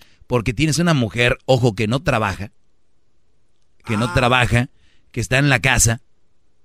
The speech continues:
Speaker 1: y que todavía llegas tú a hacer su trabajo. Ese es mi punto y, y lo que siempre, y no me han entendido aquí. Si ustedes dicen, "Doggy, eso tengo que ayudar a,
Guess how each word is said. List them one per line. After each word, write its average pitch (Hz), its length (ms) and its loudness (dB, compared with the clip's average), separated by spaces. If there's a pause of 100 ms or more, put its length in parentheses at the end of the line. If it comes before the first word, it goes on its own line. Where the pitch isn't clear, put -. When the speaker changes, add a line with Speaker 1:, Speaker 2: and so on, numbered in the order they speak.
(140)
Speaker 1:
y 127 100 -10
que 117 100 -6
todavía 135 380 2
llegas 135 240 0
tú 135 60 2
a - 20 4
hacer 123 180 2
su 131 180 -2
trabajo. 120 580 0 (720)
Ese 131 180 -2
es 143 80 0
mi 123 120 -4
punto 127 480 2 (140)
y, 107 300 -4
y 113 140 -6
lo 107 140 -6
que 110 100 -12
siempre, 123 360 -4
y 117 120 -8
no 120 80 -8
me 123 100 -6
han 120 60 -4
entendido 113 480 -4
aquí. 135 320 -4 (340)
Si - 120 -8
ustedes 160 240 0
dicen, 143 320 -2 (340)
"Doggy, 170 460 0 (1400)
eso 147 480 0 (680)
tengo 160 180 -2
que 151 80 0
ayudar 147 260 4
a, 151 40 4